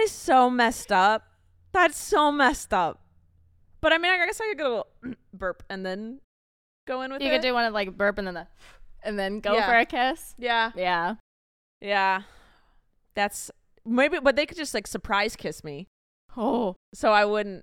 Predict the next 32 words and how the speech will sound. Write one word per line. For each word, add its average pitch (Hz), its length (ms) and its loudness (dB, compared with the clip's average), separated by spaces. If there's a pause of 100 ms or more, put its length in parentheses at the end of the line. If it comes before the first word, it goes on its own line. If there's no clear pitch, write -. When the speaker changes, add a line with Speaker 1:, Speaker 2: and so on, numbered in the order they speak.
Speaker 1:
I 202 140 4
wouldn't, 214 280 -2
I 196 160 0
couldn't 202 280 -8
initiate. 180 600 -8
But 180 120 -6
Speaker 2:
Yeah, 302 60 2
Speaker 1:
if 285 40 -2
they 285 80 0
Speaker 2:
because 349 140 -6
it 262 80 -10
said 254 140 -2
when 226 120 -4
you 202 380 -6
lean 220 160 0
Speaker 1:
Yeah. 190 180 2
Speaker 2:
in 185 140 -4
for 170 180 -4
a 160 80 -4
kiss. 143 360 -8
Speaker 1:
So 247 120 6
if 240 60 0
I 247 200 4
never 254 260 0
initiate, 208 680 -4
then 196 140 -6
it's - 160 -12
fine. 208 460 -4 (120)
Speaker 2:
We 185 160 -10
found 190 240 -4
a 196 60 -6
loophole. 170 420 -6